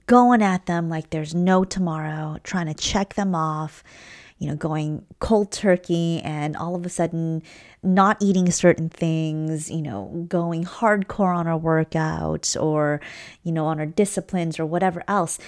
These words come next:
Like, there's no easing into this new that we're trying to create. It's a complete, like, one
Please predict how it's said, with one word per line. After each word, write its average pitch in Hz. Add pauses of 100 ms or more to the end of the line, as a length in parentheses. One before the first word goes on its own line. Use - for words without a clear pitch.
(220)
Like, -
there's 311
no 202
easing 220 (100)
into 190 (300)
this 175
new 185
that 190
we're 185
trying 175
to 185
create. 220
It's 208
a 214
complete, 240 (360)
like, 202
one 202